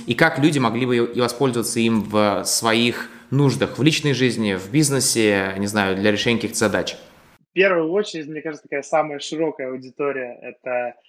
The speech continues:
Speaker 2: если ты маркетёр, если ты там growth менеджер, если ты продуктовый менеджер, э, не стесняйся, не стесняйся делать продукты на таких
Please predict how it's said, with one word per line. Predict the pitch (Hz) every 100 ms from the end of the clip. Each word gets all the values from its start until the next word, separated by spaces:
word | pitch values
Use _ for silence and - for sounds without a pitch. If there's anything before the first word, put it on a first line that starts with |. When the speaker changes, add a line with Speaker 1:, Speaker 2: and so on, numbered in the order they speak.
| _ _ -
Speaker 2:
если | 135 151 185 185 156 -
ты | 170 165 156
маркетёр, | 147 151 143 165 - - 135 120
если | 120 127 - 143
ты | - 143
там | 139 127 127
growth | 147 151 139 -
менеджер, | 123 117 120 113 120
если | 127 - 135 131
ты | - 127
продуктовый | 139 139 143 170 151 139
менеджер, | 127 117 113 113 _ _ _ _ _ -
э, | 120 123 117
не | 131 143 156
стесняйся, | - 156 139 - 151 160 156 143 - 123
не | 131 143
стесняйся | - 139 - 143 147 156 151 - 143 135 135
делать | 135 127 143 143 127 -
продукты | 123 120 139 143 - 123 120
на | 123
таких | - 123 135